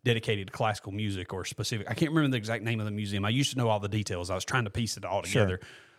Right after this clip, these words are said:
Speaker 1: But they had one of Chopin's pianos,
Speaker 2: Mm.
Speaker 1: okay?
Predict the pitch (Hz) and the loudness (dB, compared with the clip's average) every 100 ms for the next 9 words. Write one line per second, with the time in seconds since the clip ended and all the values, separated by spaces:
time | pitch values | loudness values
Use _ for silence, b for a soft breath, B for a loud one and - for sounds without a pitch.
0 | B 135 127 113 B B 127 123 175 143 | B 2 4 0 B B 0 4 2 2
1 | 131 107 151 127 - 147 135 113 101 - | 0 0 -2 -2 -2 -2 0 -2 -6 -10
2 | - _ - 117 113 123 104 76 - - | -16 _ 0 4 4 4 2 -4 -8 -10
3 | - 110 101 95 113 127 120 | -4 -2 -2 -2 2 4 2